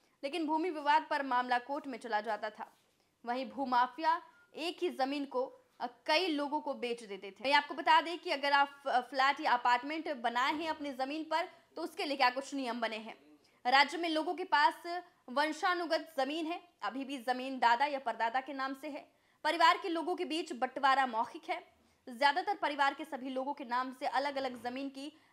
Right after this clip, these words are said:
जमाबंदी कायम नहीं है। ऐसे में लोग जमीन की खरीद बिक्री नहीं कर पाएंगे।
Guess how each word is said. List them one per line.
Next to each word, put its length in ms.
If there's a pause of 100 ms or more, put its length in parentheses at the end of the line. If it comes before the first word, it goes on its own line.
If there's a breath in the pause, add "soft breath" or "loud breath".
जमाबंदी 600
कायम 300
नहीं 260
है। 160 (300)
ऐसे 240
में 120
लोग 300 (280 soft breath)
जमीन 380
की 120
खरीद 340
बिक्री 320
नहीं 180
कर 120
पाएंगे। 420